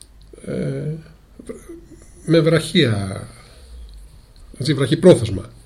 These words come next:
Βραχυπρόθεσμη σκέψη. Και μεγάλες αποδόσεις που μπορεί να τσιμπήσουμε, να ρευστοποιούμε τουλάχιστον, ε, το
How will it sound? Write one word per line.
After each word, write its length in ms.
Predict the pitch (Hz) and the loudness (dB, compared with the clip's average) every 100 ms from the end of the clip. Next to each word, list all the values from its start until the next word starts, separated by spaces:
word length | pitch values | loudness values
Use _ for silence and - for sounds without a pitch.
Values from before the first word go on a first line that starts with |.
| - - - - - - - - - - - - - - - | -20 -20 -20 -20 -20 -20 -20 -20 -20 -20 -20 -20 -20 -16 -10
Βραχυπρόθεσμη 560 | 127 123 - 160 120 113 | -6 0 4 4 6 2
σκέψη. 460 | - 117 - - - - - - - - - - | 2 -2 -2 -10 -14 -20 -20 -20 -20 -20 -20 -12
Και 100 | - | -4
μεγάλες 480 | 131 143 185 135 110 | 0 8 8 8 4
αποδόσεις 400 | 117 120 151 - | 0 2 2 0
που 360 | 120 113 110 - | 0 0 0 -2
μπορεί 220 | 117 139 | -2 0
να 220 | 147 120 107 - - - - - | 2 0 -2 -6 -18 -20 -20 -16
τσιμπήσουμε, 540 | - 120 190 214 208 220 - - - - - - - - - - - | -4 2 2 4 0 -2 -10 -16 -16 -16 -20 -20 -20 -20 -20 -20 -4
να 80 | 160 | 0
ρευστοποιούμε 420 | 160 151 165 196 | 2 2 4 4
τουλάχιστον, 360 | 170 180 180 160 | 6 4 4 2
ε, 260 | 131 113 | 4 2
το 120 | 113 | 2